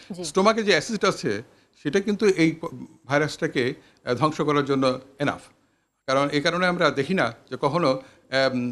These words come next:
Speaker 2: গ্যাস্ট্রোইন্টেস্টাইনাল ট্র্যাক্টে এর কোনো সংক্রমণ হয়েছে।
Speaker 1: জি, আমি
Speaker 2: সংক্রমণ
Speaker 1: আপনার
Speaker 2: যেটা
Speaker 1: কাছ
Speaker 2: হয়েছে
Speaker 1: থেকে প্রশ্নের বাকি উত্তরটা নিচ্ছি। একজন, আহ, দর্শক আমাদের সাথে ফোনে অনেকক্ষণ ধরে অপেক্ষা করছেন, তার ফোনটি নিয়ে আমরা আবারও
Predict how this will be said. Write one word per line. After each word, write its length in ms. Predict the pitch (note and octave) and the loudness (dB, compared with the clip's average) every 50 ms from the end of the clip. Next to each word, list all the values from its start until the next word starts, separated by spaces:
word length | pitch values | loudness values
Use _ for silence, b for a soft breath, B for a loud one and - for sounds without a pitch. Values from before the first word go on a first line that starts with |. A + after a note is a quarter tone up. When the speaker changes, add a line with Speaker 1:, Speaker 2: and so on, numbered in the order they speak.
| A#2+ - B2+ | -6 -10 -4
Speaker 2:
গ্যাস্ট্রোইন্টেস্টাইনাল 680 | A#2+ C3+ B2+ - F3 D3+ D3 D#3+ - - D#3+ C#3+ C#3+ | -2 -4 -2 0 -2 0 0 0 -2 0 -2 -2 2
ট্র্যাক্টে 360 | - D3 C#3 C#3 - E3+ C#3+ | 2 2 2 2 2 0 0
এর 200 | C3 B2+ C3 C3 | 2 2 0 -2
কোনো 160 | - - B2+ A#2+ | -2 -2 -4 -2
সংক্রমণ 420 | - - B2 G2+ - B2+ A#2 A2 - | 0 -2 -4 -2 -2 -2 -2 -2 2
হয়েছে। 300 | C3+ B2 - - - - | 2 0 0 0 -4 -4
Speaker 1:
জি, 140 | A3 F#3+ B3+ | 0 2 2
আমি 120 | A#3+ F#3 - _ - A3 | 2 0 -2 _ 0 2
Speaker 2:
সংক্রমণ 200 | - C4+ C#4 B3+ | 2 4 4 4
Speaker 1:
আপনার 160 | B3 G#3+ G#3+ | 4 4 2
Speaker 2:
যেটা 160 | G3 G#3 G3+ | 2 4 4
Speaker 1:
কাছ 100 | G3 G3 | 4 2
Speaker 2:
হয়েছে 120 | - - - | 2 -2 -6
Speaker 1:
থেকে 220 | E4+ C4+ E4 D#4+ | -6 -4 -4 -4
প্রশ্নের 340 | - C#4+ C#4+ C4+ - E4+ D4+ | -4 -4 -6 -4 -4 -4 2
বাকি 260 | B3+ F4 F4+ - C#4+ | 2 2 2 2 -2
উত্তরটা 360 | D4+ D4 B3+ - D4+ B3+ D4+ | -4 -4 -2 -4 0 0 2
নিচ্ছি। 340 | C#4+ C4+ C#4 B3 - - F4 | 2 2 2 0 0 4 4
একজন, 240 | D4+ C4 A3 C#4 C4+ | 6 6 6 4 2
আহ, 720 | C4 B3+ - G#3+ G#3+ G#3+ G#3+ G#3+ G3+ G3 G3 - G3 G3 | 2 6 6 8 10 10 10 8 8 8 6 6 6 6
দর্শক 340 | F#3 G#3 G#3+ - - D#4+ C#4+ | 8 6 6 8 8 8 8
আমাদের 220 | C#4 C4+ B3 C4+ | 8 8 6 4
সাথে 200 | C4+ - C4 C4+ | 4 4 0 0
ফোনে 240 | B3+ - A#3 A#3+ A#3+ | 0 0 2 6 6
অনেকক্ষণ 360 | A3+ G#3+ G#3+ G#3+ - A#3 A3+ | 6 6 6 4 2 2 4
ধরে 100 | G#3+ A#3 | 6 6
অপেক্ষা 260 | A3 G#3 - G#3 B3 | 6 6 6 0 0
করছেন, 240 | B3+ C#4+ C#4 - F4 | 0 -2 0 0 4
তার 120 | D4 A3+ G3+ | 4 4 4
ফোনটি 280 | - - G3+ F#3 G#3 | 4 -2 0 2 2
নিয়ে 160 | G3+ G3+ G3 | 2 4 4
আমরা 200 | F#3 F3 F3 F#3 | 4 6 6 6
আবারও 340 | F#3 F#3+ F#3+ A3 A3 C#4 D#4 | 6 8 8 8 8 6 6